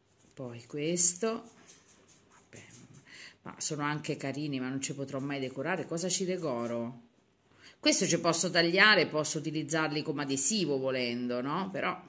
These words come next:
eh, non c'è niente proprio. Era un gruppo da, mm, di cinque, ma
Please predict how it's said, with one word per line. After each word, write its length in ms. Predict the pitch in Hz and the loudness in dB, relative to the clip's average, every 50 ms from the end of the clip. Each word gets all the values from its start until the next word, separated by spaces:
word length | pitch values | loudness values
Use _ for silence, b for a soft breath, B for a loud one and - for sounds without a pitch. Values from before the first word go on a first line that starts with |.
| B B B B B _ | B B B B B _
eh, 60 | - - | -20 -20
non 120 | - - - | -20 -14 -14
c'è 140 | - - - - | -14 -14 -14 -18
niente 300 | 120 120 - - - 127 | -18 -18 -18 -16 -18 -16
proprio. 440 | - - - - - - - 107 113 - - - - - B B B B B B B B B B B B _ | -16 -14 -14 -14 -14 -14 -18 -18 -18 -20 -20 -20 -20 -20 B B B B B B B B B B B B _
Era 220 | _ - 139 127 127 | _ -12 -10 -8 -8
un 100 | 131 135 | -8 -6
gruppo 580 | 131 151 165 156 139 - - - 127 127 127 | -4 -4 -4 -4 -4 -8 -10 -10 -8 -6 -6
da, 920 | 123 123 131 131 127 123 123 123 123 120 120 120 120 117 117 117 113 113 113 | -6 -6 -6 -6 -6 -6 -6 -6 -6 -6 -6 -6 -6 -6 -6 -8 -8 -8 -10
mm, 300 | 117 113 107 104 110 123 117 113 113 b b b b b _ _ _ _ _ _ _ _ _ _ _ _ _ _ | -10 -10 -10 -10 -12 -12 -14 -16 -20 b b b b b _ _ _ _ _ _ _ _ _ _ _ _ _ _
di 160 | - 123 113 | -16 -16 -4
cinque, 600 | - - - 127 135 156 185 190 156 - 131 107 | -2 -2 -2 0 -4 -2 -2 -4 -4 -4 -8 -8
ma 200 | 101 95 - - | -10 -10 -16 -18